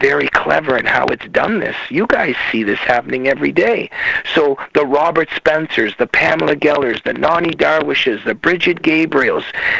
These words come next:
the David Horowitzes, all these heroes that are fighting for freedom and also fighting for Muslim people's freedom under Islam.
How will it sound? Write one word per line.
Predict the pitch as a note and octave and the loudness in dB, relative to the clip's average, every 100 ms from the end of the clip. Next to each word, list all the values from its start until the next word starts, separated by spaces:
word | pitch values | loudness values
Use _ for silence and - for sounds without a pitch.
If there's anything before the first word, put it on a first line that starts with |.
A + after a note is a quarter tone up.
| - - - - | -4 -6 -10 -2
the | C3+ | -2
David | - E3+ F#3 F3 | 0 0 2 2
Horowitzes, | E3 D#3+ E3+ E3 D3+ - A2+ - | 2 2 2 2 2 0 -2 0
all | - G3+ G#3+ | 2 2 2
these | F#3+ F#3+ D#3+ | 2 0 0
heroes | - - F#3 - _ _ _ | -2 -2 -2 -4 _ _ _
that | C3 B2 | -4 -2
are | A#2+ - | -4 -4
fighting | - F3 F#3+ F3+ | 0 2 2 0
for | - E3 - | -2 -4 -2
freedom | D#3 E3 D#3 A#2+ | 0 2 2 2
and | A2 | 2
also | C3 E3+ - E3 | 2 0 0 0
fighting | - D#3 D#3 | 2 0 0
for | D3 - | -2 -2
Muslim | B2+ D3 F#3+ F3+ E3 | 0 0 2 0 0
people's | - C3 A#2 A2+ A2+ | 0 0 0 0 -2
freedom | - A#2 A#2 A#2 | 0 0 2 2
under | - B2+ A#2 - | 2 2 2 2
Islam. | - - C3+ D#3 F3+ G#2+ | 0 0 2 2 0 -2